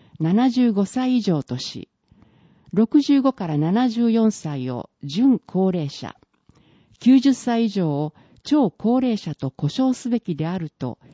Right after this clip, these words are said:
改めて提言した。日本老年学会の報告書は、あくまで平均余命が延伸していることを鑑みた医学的見地からの提言であるが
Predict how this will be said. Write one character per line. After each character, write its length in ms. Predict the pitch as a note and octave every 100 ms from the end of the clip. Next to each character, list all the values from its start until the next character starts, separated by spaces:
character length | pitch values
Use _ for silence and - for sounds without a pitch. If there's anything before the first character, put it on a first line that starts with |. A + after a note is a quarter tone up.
| _ -
改 340 | D#3+ A3+ C4
め 100 | A#3
て 160 | - C3+
提 240 | - D#3
言 200 | D3+ C3+
し 120 | C3 -
た。 200 | - - _ _ _ _ _ _ _ _ _ _ _ _ _ _ -
日 160 | G#3 G3+
本 300 | C#4+ A3 -
老 220 | G3+ C4+
年 200 | C4+ C4
学 220 | B3+ -
会 200 | - E3+
の 120 | C#3
報 200 | C#3+ F#3
告 200 | G#3+ G#3+
書 220 | G#3 G3+ F3+
は、 180 | F3+ _ - - - -
あ 120 | G3
く 120 | -
ま 160 | A#3 F#3+
で 240 | D#3 D3+ -
平 260 | E3+ C4+
均 320 | - C4+ B3 B3
余 100 | A3+
命 180 | E3+
が 140 | C#3+ -
延 180 | F#3+ A#3
伸 240 | - A#3+
し 100 | A3+
て 160 | - A3
い 40 |
る 80 | G#3+
こ 120 | G3
と 200 | - G3
を 40 | D3+
鑑 420 | - F#3 G3 F#3
み 100 | D3+
た 280 | - C#3 - - - -
医 100 | F#3
学 240 | B3 -
的 300 | - C4 B3+
見 220 | - B3+
地 100 | -
か 140 | - E3
ら 120 | C#3
の 120 | C3+
提 260 | - E3 F3
言 200 | E3+ D#3+
で 100 | D3+
あ 80 | C3+
る 100 | A#2
が 180 | F2+